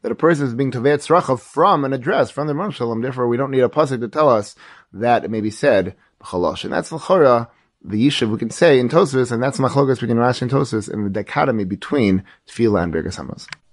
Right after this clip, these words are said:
The Gemara towards the end of the, uh, narrow lines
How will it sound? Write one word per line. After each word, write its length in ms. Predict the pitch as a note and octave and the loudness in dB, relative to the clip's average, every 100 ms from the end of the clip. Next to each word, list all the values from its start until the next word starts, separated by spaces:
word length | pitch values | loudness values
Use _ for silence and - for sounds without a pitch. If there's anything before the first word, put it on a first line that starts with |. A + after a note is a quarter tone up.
| _ _ _ _ - | _ _ _ _ -4
The 120 | A#2 | 0
Gemara 340 | G#2+ A2+ C#3+ C#3 | 2 4 6 4
towards 500 | G#2+ G#2+ G#2 G2+ F#2+ | 2 4 4 4 0
the 100 | F#2 | 0
end 220 | B2+ A#2 | 2 0
of 160 | F#2+ F2+ | -2 -2
the, 300 | F2+ F2 E2+ | 0 0 0
uh, 60 | |
narrow 280 | F2+ G2+ A2 | 0 0 2
lines 600 | G#2+ B2+ G2+ F#2+ A#2 - | 2 0 0 -4 -6 -12